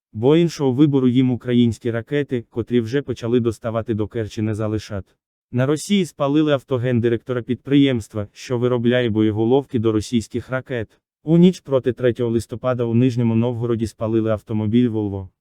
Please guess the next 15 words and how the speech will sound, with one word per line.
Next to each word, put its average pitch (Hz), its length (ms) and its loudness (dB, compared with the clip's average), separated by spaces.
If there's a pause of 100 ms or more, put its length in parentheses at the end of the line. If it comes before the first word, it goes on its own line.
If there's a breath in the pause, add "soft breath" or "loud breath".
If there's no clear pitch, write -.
(120)
Автомобіль 139 640 2
належить 135 480 -2
Горю 139 260 2
Кузнєцову, 110 720 -4 (120)
гендиректору 113 680 2
підприємства 117 760 -2
«Держнтмаш», 113 800 -4
що - 220 -8
розробляє 113 560 0
та 110 160 -4
виробляє 110 520 0
боєголовки 104 720 0
для 104 160 -2
російських 101 600 -4
ракет. 113 420 -8